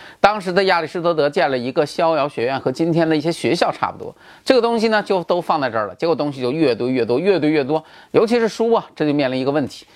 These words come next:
没地方放了，咋办？于是亚历山大就想着给老师去建一个图书馆来放这些东西。没想到的是呢，这位亚历山大同志早早就挂了，帝国也土崩瓦解。结果他的手下托勒密在埃及建立了托勒密帝国。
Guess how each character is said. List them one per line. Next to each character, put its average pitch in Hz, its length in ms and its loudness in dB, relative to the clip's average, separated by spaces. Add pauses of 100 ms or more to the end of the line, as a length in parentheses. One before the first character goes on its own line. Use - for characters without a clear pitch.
(120)
没 147 180 0
地 226 100 0
方 208 120 0
放 240 240 0
了， 117 40 -2
咋 101 160 -2
办？ 175 160 -2 (520)
于 151 180 2
是 170 160 0
亚 151 140 2
历 135 80 -8
山 139 100 -2
大 139 140 0
就 151 120 -6
想 98 240 -4
着 107 80 -12
给 143 120 -4
老 120 120 2
师 123 240 -8 (140)
去 - 180 2
建 165 280 0
一 127 40 -2
个 139 120 0
图 160 180 -8
书 214 80 -4
馆 156 260 0
来 87 160 -4
放 208 320 -2
这 - 80 -18
些 85 60 -14
东 - 180 -16
西。 - 160 -18 (460)
没 240 160 2
想 240 160 2
到 254 140 2
的 226 40 -4
是 233 140 -4
呢， 214 180 2
这 240 200 2
位 202 100 2
亚 208 140 2
历 170 80 -8
山 208 100 -12
大 220 100 0
同 143 160 -8
志 151 120 -8
早 143 240 -2
早 190 120 -2
就 120 80 -6
挂 196 280 -4
了， - 100 -20 (220)
帝 151 180 2
国 127 160 0
也 147 120 0
土 113 200 -10
崩 120 180 -8
瓦 110 160 -2
解。 101 220 -10
结 185 100 0
果 202 80 2
他 185 160 0
的 202 80 -2
手 214 220 -4
下 160 180 0 (220)
托 220 140 2
勒 226 80 2
密 202 180 0
在 156 140 0
埃 175 240 0
及 135 180 -10
建 143 260 -2
立 131 80 -6
了 110 140 -4
托 - 160 -4
勒 170 60 0
密 180 120 -4
帝 95 160 -8
国。 - 200 -14